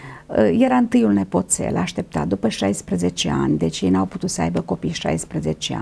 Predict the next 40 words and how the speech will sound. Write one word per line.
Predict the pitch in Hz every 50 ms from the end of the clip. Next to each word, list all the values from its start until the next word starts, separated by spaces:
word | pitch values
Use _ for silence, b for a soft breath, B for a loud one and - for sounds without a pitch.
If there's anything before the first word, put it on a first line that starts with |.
| -
ani. | - - 170 B B B B B B B
A | 277
fost | 277 339 339 - - -
un | 285 277 269
dar | 247 247 220 208 185
de | 170 190
la | 185 180
Dumnezeu, | 180 180 196 202 185 226 233
chiar | 226 - 403 427
a | 370 -
fost | - 302 294 -
promis | - - 254 240 233 226 208 214 -
cu | - - 202
un | 202
an | 202 202 202
înainte | 196 190 180 - - - - 92 90 165 - -
de | - 160
Dumnezeu. | 78 80 82 80 - 80 80 - 85 82 80 80 - B B B B B B B B B B B -
Uh, | - 226 226 220 233
ne-am | 254 285 320 339 311
făcut | - 302 - 311 294
atâtea | 277 277 294 285 285 262 240 220
vise, | 185 180 180 202 214 208 180 - - - 170 143 147 - -
că | -
o | 339 311
să | - - - 285 277 254 - - - - - - - -
îl | - 294 285
învățăm | 285 277 240 254 254 254 - - - 247 254 240 220
atâtea, | 208 196 - - - 202 220 214 180 196 - 185 190 226
o | 277
să | 277 - - 311 311 269 - B B B B B B B B
povestim | 339 370 359 311 277 - - - - - - - 226 247 262 269 240 208
atâtea, | 196 196 185 - - 214 226 226 - 202 214
câte | - - - 339 285
povești | - 226 214 190 185 - 240 247 233 - - 190
o |
să-i | 185 - - 185 180
spunem | 175 - - - - - 214 214 214 196 - - 185
și, | 190 - - 247 247 277 B B B B B B B B B B B -
uh, | - 247 254 254